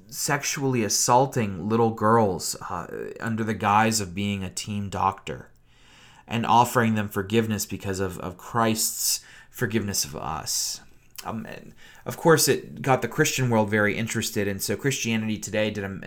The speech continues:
interview with her in their magazine not long after. And Rachel, uh, Denhollander was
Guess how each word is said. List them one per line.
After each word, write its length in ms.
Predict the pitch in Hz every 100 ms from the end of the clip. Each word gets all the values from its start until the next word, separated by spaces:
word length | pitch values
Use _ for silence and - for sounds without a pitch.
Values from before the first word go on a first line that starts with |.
| -
interview 360 | 127 135 117
with 140 | 104 104
her 180 | 101 92
in 160 | 101
their 140 | 98 98
magazine 460 | 107 117 104 101
not 200 | 92 -
long 200 | 90 98
after. 480 | 98 110 107 85 - - - - -
And 260 | 110 113 117
Rachel, 520 | 135 131 123 101 104 -
uh, 220 | 110 98
Denhollander 560 | 104 131 117 107 101 98
was 320 | 95 92